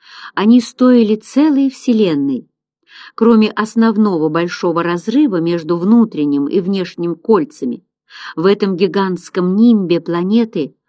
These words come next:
было ещё не меньше пятидесяти других кольцевых промежутков, разделяющих полосы различной яркости. Сатурн окружали как бы десятки обручей,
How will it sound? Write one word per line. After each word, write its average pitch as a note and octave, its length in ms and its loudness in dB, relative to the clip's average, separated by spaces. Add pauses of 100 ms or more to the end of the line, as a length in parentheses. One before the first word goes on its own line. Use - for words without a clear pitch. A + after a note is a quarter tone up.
(260)
было G3+ 240 4
ещё G3 380 0
не F3+ 200 -2
меньше A3 520 2 (220)
пятидесяти B3 760 -2
других A3 560 0
кольцевых F#3 680 -2 (340)
промежутков, G#3+ 880 0 (420)
разделяющих F3 880 -4
полосы G3 580 -2 (200)
различной G#3 640 -2
яркости. D#3 760 -8 (760)
Сатурн A3 600 -2
окружали G3 560 -4
как G#3+ 260 -4
бы G#3 220 2 (260)
десятки C4 680 -4 (120)
обручей, D#3 760 -2